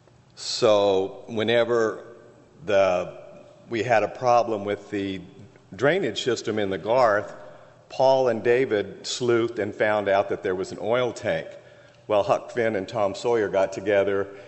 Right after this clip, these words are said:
and in their experiment floated that tank out to the degree that when the guy came to remove the tank, he said, "Well, my work is done." <laughs> So anyways,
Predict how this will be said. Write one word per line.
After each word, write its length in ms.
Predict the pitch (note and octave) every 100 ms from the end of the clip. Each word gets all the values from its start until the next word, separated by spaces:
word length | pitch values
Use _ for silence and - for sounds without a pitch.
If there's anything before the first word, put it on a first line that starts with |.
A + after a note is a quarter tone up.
| -
and 140 | G2 G#2+
in 120 | G#2+
their 200 | G2+ F#2
experiment 720 | F#2+ - - D3 A#2+ G2+ E2+
floated 440 | - C#3+ D3 G#2+
that 220 | G2+ F#2+ -
tank 380 | C#3+ B2+ B2+
out 380 | - D#2 E2 - - - - - - -
to 120 | C3
the 120 | G#2+
degree 520 | F#2+ G2 A2 B2+ B2
that 500 | G#2+ G2+ F#2+ - -
when 160 | A2 G#2
the 80 | F#2+
guy 260 | G#2 A#2+
came 300 | - B2+ A#2
to 120 | -
remove 380 | G#2 G#2+ D3 F#3
the 80 | B2
tank, 380 | - A2+ A2 - - - - - _
he 140 | -
said, 180 | - A2+
"Well, 120 | G#2+
my 200 | G#2+ B2
work 340 | B2+ F2+ F#2 A2
is 200 | G#2+ F2
done." 440 | C3+ F#3+ F#2 D#2 - - - D#3
<laughs> 180 | - D#3+ - - - - - - - - - - - - - -
So 380 | - E3+ D3+ D3
anyways, 880 | F3 F3+ D#3 A#2+ A2+ A2 A2+ -